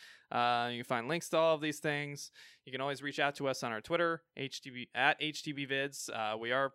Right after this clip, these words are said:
active on there, so if you send us a tweet, we will try to respond if we can. Uh, we are active on our Facebook page as well, facebook dot com forward slash hit the books.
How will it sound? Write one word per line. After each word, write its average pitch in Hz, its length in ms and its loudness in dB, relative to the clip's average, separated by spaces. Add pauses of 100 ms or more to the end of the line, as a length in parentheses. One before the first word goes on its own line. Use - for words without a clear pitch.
(120)
active 139 320 -2
on 143 160 0
there, 139 180 -2
so 117 240 -2
if - 100 -8
you 110 220 -4
send 139 260 -4
us 139 160 -2
a 131 40 -12
tweet, 170 400 2
we 113 160 -6
will 135 340 2
try 147 220 2
to 139 80 0
respond 139 640 -4
if 120 180 -6
we 117 80 -10
can. 156 380 0 (480)
Uh, 113 480 0 (160)
we 127 140 2
are 127 180 8
active 131 340 4
on 120 180 0
our 113 140 -2
Facebook 160 340 -2
page 151 220 0
as 131 140 -12
well, 175 200 6
facebook 143 400 -2
dot 123 200 0
com 165 320 0
forward 156 320 2
slash 139 380 2
hit - 200 -6
the - 60 -20
books. - 440 2